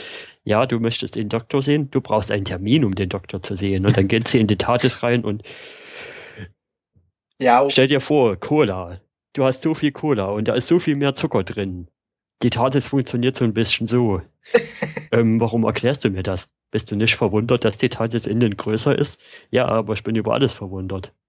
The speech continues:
Speaker 1: Und jeder scheint mehr zu wissen als ich."
Speaker 2: Ja, und dann
Speaker 1: Ah,
Speaker 2: auch
Speaker 1: nee,
Speaker 2: die, die
Speaker 1: jeder
Speaker 2: andere
Speaker 1: scheint alles über alles Bescheid zu wissen, außer ich.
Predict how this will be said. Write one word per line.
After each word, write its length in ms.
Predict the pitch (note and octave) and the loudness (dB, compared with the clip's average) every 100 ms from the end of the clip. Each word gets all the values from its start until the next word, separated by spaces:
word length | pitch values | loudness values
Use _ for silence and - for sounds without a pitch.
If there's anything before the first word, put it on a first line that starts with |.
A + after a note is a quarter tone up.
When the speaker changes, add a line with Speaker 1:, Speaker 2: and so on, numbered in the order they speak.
| - B2+ - D3+ | -14 -8 0 2
Speaker 1:
Und 180 | - C#3 | 4 2
jeder 220 | C#3+ C3 | 2 0
scheint 320 | - C3 - | 0 -2 -2
mehr 180 | B2 B2+ | -4 -4
zu 200 | - A#2 | -4 -8
wissen 220 | A#2+ A#2+ | -6 -4
als 180 | A2+ A2 | -4 -4
ich." 300 | B2 G#2 - _ _ _ - | -4 -4 -6 _ _ _ 0
Speaker 2:
Ja, 140 | C#3+ | 4
und 100 | C#3 C3+ | 4 4
dann 140 | C3+ | 2
Speaker 1:
Ah, 60 | B2 | 4
Speaker 2:
auch 40 | |
Speaker 1:
nee, 140 | B2+ | 4
Speaker 2:
die, 200 | C#3 C3+ C3 | 4 2 4
die 60 | |
Speaker 1:
jeder 120 | D3+ | 4
Speaker 2:
andere 160 | D#3 C#3+ | 4 4
Speaker 1:
scheint 220 | C3+ B2+ | 2 -2
alles 280 | C3+ D3 - | -2 -2 -6
über 220 | C3 B2 | -6 -4
alles 200 | C3 B2+ | -2 -2
Bescheid 340 | - G#2+ G2+ - | -4 -10 -10 -10
zu 140 | F#2+ | -10
wissen, 220 | G#2+ - | -10 -6
außer 300 | A2 B2+ B2+ | -2 0 2
ich. 260 | B2 F2+ | 2 -2